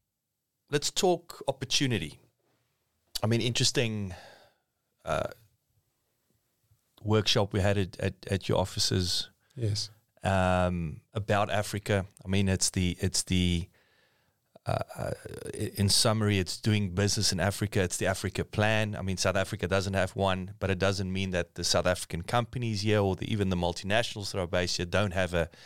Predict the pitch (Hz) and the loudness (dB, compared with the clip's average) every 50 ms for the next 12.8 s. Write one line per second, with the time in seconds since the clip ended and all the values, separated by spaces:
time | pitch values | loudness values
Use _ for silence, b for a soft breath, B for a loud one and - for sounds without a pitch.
0 | B B B B B _ - 104 98 - 104 95 - - 82 - - 85 - - | B B B B B _ 0 0 0 0 -2 -2 -2 -4 -6 -4 -2 -2 -2 -4
1 | - - _ _ _ _ _ _ _ _ _ _ _ - 113 110 - 151 151 - | -6 -10 _ _ _ _ _ _ _ _ _ _ _ -2 0 2 2 2 0 0
2 | - 127 110 104 90 78 80 78 - - 104 113 120 135 131 127 127 127 120 113 | 2 2 2 2 0 -2 -4 -8 -4 -2 0 0 0 0 0 0 2 2 2 2
3 | 117 113 - 123 127 123 127 - - 113 110 98 - - 117 104 98 - - 98 | 2 2 -2 -4 -4 -4 -4 -4 -2 -2 -4 -4 -2 0 0 0 0 0 0 0
4 | 104 101 - 107 101 92 - - 101 98 - - - 104 104 101 95 95 98 90 | 0 2 2 2 2 2 0 0 0 0 0 -2 -4 -2 -2 -2 -2 -2 -4 -2
5 | 98 104 104 104 98 98 101 b b b b b b b b b _ - 87 92 | 0 0 2 2 2 0 -2 b b b b b b b b b _ -2 0 0
6 | 90 90 90 87 87 - 98 104 101 - 107 101 - - 98 92 - - 104 90 | 2 2 2 0 0 0 0 0 2 2 0 0 0 0 0 0 0 -2 -4 -4
7 | - - 104 - - 107 98 95 95 95 95 87 69 95 98 - - 104 - - | -2 -2 -4 -2 0 0 0 2 0 -2 -2 -2 -2 -2 -2 -4 -6 -6 -4 -2
8 | 92 - - 98 98 123 170 185 170 104 113 127 143 170 165 151 147 139 123 117 | 0 0 2 2 4 4 4 2 2 2 2 2 2 2 2 4 4 4 4 2
9 | - - - 110 104 104 104 92 - - - 92 92 - 120 107 104 113 120 127 | 0 0 2 2 2 4 2 2 0 -2 -4 -6 -2 0 2 4 4 4 4 2
10 | - - 135 120 110 104 - - 120 113 110 110 107 104 101 101 98 - - - | 0 -2 -2 -2 -2 -2 0 0 0 2 2 2 2 2 2 2 2 0 0 0
11 | 101 101 - - 113 110 110 104 - - 101 98 101 - - - 104 98 101 92 | 0 0 0 0 2 2 2 2 2 2 2 2 2 0 2 2 2 2 2 0
12 | 90 b b b b b b b _ 113 120 139 123 127 120 113 | -4 b b b b b b b _ 0 2 2 4 4 2 2